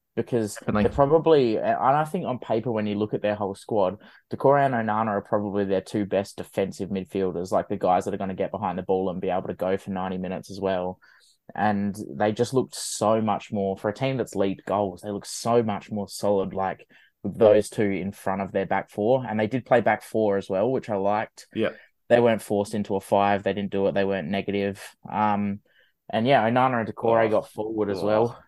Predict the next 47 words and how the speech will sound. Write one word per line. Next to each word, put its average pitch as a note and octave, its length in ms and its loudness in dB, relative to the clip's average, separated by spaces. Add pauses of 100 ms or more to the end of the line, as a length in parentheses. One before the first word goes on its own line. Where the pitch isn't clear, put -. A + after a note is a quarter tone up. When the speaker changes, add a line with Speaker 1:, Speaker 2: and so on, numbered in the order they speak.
(1120)
Speaker 3:
I'm C3+ 100 2
gonna E3 180 6
dispute A#2+ 380 0
it G#2+ 60 4
a G#2+ 100 4
little G#2+ 200 0
bit. G2+ 180 0
I A#2 100 2
think B2 180 -6
they G2+ 80 0
were, F#2+ 200 0 (160)
they A2+ 100 2
were G#2+ 240 0
super G#2+ 360 -6
negative. G2 360 -6
They G2+ 140 -2
were G2+ 60 -4
just G#2 240 -10
very G#2 240 -2
effective F#2+ 440 -8
on F#2 100 -8
the F2+ 60 -14
counter F2+ 400 -6 (300)
when G#2 120 -8
they F#2+ 120 -6
did F#2 240 -10
get F#2+ 160 -2
it. F2 100 -6 (420)
When B2+ 200 2
Arsenal B2+ 360 4
had A2 200 0
the A2 60 -4
ball, G#2 300 -2
they G2+ 140 2
had G#2 320 0
two C3 220 -2
banks G#2+ 320 0
of G#2 100 -10
four G2+ 320 -2
pretty B2 180 -4
much A2+ 260 2
on G2 180 -4
the G2 140 -6
edge F2+ 120 -8
of F2+ 60 -14
the F2 80 -12
box. E2 420 -4